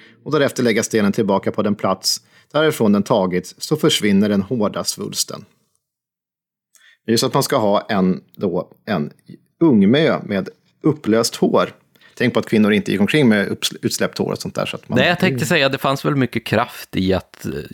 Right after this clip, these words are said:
Speaker 2: i, i, det fanns mycket kraft i håret,
Speaker 1: Mm.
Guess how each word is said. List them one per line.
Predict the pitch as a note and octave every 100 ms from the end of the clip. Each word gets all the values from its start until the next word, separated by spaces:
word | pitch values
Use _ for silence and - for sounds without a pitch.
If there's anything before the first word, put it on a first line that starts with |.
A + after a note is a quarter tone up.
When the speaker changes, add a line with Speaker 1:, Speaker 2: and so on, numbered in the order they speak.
| -
Speaker 2:
i, | - A#2+ G#2+ A2
i, | G2+ F#2+ F#2+ G2+ - _ _
det | -
fanns | - D#3
mycket | E3 D3 -
kraft | D#3+ - -
i |
håret, | - G2+ - - - - _ _ _
Speaker 1:
Mm. | B2 A2+ B2+